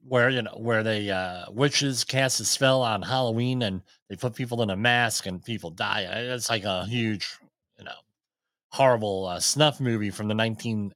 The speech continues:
uh, eighties there. I believe it was nineteen eighty-seven it came out. And it was, uh, Night of the Witch. And I don't know with it. I don't know where people come up with this stuff.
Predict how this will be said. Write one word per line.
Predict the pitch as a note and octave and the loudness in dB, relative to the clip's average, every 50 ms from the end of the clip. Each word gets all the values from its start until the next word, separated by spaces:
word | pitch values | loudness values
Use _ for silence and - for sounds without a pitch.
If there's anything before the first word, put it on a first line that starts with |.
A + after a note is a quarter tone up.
| - | -10
uh, | G#2+ G2 F2+ - - | -8 -8 -8 -8 -6
eighties | - C3+ C#3 D3 C#3 A2 G2 G2 G#2 G#2+ F#2+ - - F#2 - _ _ _ _ _ _ _ _ _ _ _ _ - | -4 -2 -2 0 0 0 0 -2 -2 -2 -2 -4 -4 -6 -12 _ _ _ _ _ _ _ _ _ _ _ _ 0
there. | A2 G2+ G2 G2 F#2+ F#2 - _ _ _ _ _ _ _ - | 2 4 4 4 4 2 0 _ _ _ _ _ _ _ -10
I | G#2 | -6
believe | G2+ A#2 A#2+ C3 B2+ A2+ | -2 0 0 0 2 0
it | |
was | G#2+ G2 F#2 - | 0 -2 -2 -2
nineteen | A2+ A2 A2 G#2 A2 G#2+ G#2 | -2 -2 -2 -2 -2 -4 -4
eighty-seven | G#2 G#2 G#2 G2 - - - B2+ B2 A#2 A2 G2 | -4 -4 -4 -2 -2 -2 0 0 0 0 0 -2
it | G2 F2 - | -4 -6 -8
came | - - G#2 F#2+ F#2 F#2 | -8 -6 -4 -4 -4 -4
out. | F2 E2+ E2 E2 - _ _ _ _ _ _ _ _ _ _ _ - | -4 -6 -6 -8 -12 _ _ _ _ _ _ _ _ _ _ _ -4
And | B2+ B2 B2 B2 B2+ | 0 0 2 2 0
it | B2 | -2
was, | B2+ C3+ C3 B2 A#2+ A#2 G#2 - - | 0 0 0 0 0 -2 -4 -4 -4
uh, | G#2+ A2 | -4 -4
Night | A2 A#2+ C3 B2+ A2+ | 0 2 2 2 2
of | A#2 A2 | 2 0
the | G#2 | 0
Witch. | G#2+ A2 G2 F2 - - - - - | 0 -2 -2 -2 -4 -6 -8 -6 -4
And | - A#2+ A#2+ A#2+ A2+ G#2+ G#2 _ _ _ _ _ _ _ _ _ _ _ _ _ _ _ _ _ _ _ _ _ _ _ _ _ _ _ - | 0 0 0 0 0 -4 -8 _ _ _ _ _ _ _ _ _ _ _ _ _ _ _ _ _ _ _ _ _ _ _ _ _ _ _ 0
I | G3 G3+ | 0 2
don't | E3+ A#2+ F#2+ | 2 2 0
know | D#2 - - - - - - - - - _ _ _ _ _ _ _ _ _ _ _ _ _ _ _ _ _ _ _ _ _ | -2 -6 -8 -12 -18 -20 -20 -20 -20 -20 _ _ _ _ _ _ _ _ _ _ _ _ _ _ _ _ _ _ _ _ _
with | - G#2+ G#2 F2+ F2 | -4 -4 -4 -2 -2
it. | F2 F2+ | -4 0
I | G2+ A2+ C3 | 2 2 4
don't | D3 D3 | 4 6
know | D3 C#3+ | 6 6
where | C#3 C3 B2+ B2 | 6 8 6 6
people | A#2 - C3+ C3 A#2+ - A#2 A#2+ A#2+ A2 - - _ _ _ _ _ _ _ _ _ _ _ _ _ _ _ _ _ _ _ - | 4 0 -2 -2 0 2 2 2 2 2 0 -4 _ _ _ _ _ _ _ _ _ _ _ _ _ _ _ _ _ _ _ -8
come | - - B2 A2+ | -2 -2 0 0
up | A2 G#2+ - | 0 -2 -4
with | G2 D#2+ | -8 -10
this | - D2+ - - | -8 -10 -8 -6
stuff. | - - - - D2+ C#2+ - - - | -6 -6 -8 -10 -16 -16 -16 -18 -20